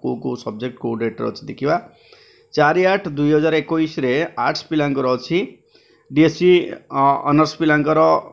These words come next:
ଥିଓରି ଥର୍ଟିନ୍ ନମ୍ବର ପେପର, ଆଉ ପାସ୍ ପିଲାଙ୍କର ଡିଏସ୍ସି ଏ ପେପର,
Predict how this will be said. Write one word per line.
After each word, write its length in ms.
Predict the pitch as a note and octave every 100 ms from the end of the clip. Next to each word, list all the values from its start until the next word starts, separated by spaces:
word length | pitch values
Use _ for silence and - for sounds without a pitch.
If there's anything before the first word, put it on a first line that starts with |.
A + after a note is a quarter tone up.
| - - -
ଥିଓରି 460 | - D3 C#3+ C#3+ D#3 - _ -
ଥର୍ଟିନ୍ 440 | C3+ D#3 D#3 D3
ନମ୍ବର 220 | C#3+ D3
ପେପର, 320 | C#3+ D3+ F#3 G#3 - _ - -
ଆଉ 120 | B2+
ପାସ୍ 340 | - B2+ D3
ପିଲାଙ୍କର 360 | D3 C#3 C3 D3
ଡିଏସ୍ସି 480 | C3+ C3 B2+ C#3 -
ଏ 100 | C#3+
ପେପର, 380 | D3+ D3 E3